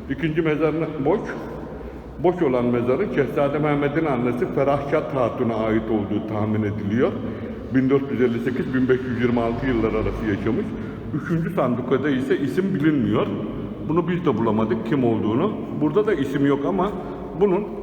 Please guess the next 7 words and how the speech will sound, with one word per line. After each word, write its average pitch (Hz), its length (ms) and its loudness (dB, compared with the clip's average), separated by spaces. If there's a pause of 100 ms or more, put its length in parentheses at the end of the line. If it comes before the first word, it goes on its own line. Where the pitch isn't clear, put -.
(1000)
Ferahşat 170 640 0
Hatun'a 120 460 -2
ait 135 320 -2
olduğunu 135 460 -2
düşünüyoruz. 117 420 2 (1120)
Çıktıktan 214 520 0
sonra 190 360 0